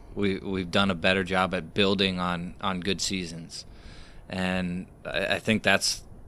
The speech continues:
the biggest difference, is it's just got a little bit more professional. And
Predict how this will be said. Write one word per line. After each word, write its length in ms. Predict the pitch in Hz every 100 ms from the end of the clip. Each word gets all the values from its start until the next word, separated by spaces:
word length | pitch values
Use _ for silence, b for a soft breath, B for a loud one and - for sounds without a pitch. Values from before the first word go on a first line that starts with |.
| -
the 100 | 104
biggest 400 | 87 101 98 -
difference, 320 | 92 95 82
is 160 | 90 90
it's 260 | 85 - -
just 180 | 95
got 180 | 110 95
a 60 | 95
little 240 | 98 104
bit 140 | 101 98
more 200 | 98 95
professional. 760 | - 87 95 92 127 117 131 b b b b b -
And 580 | 95 95 92 90 87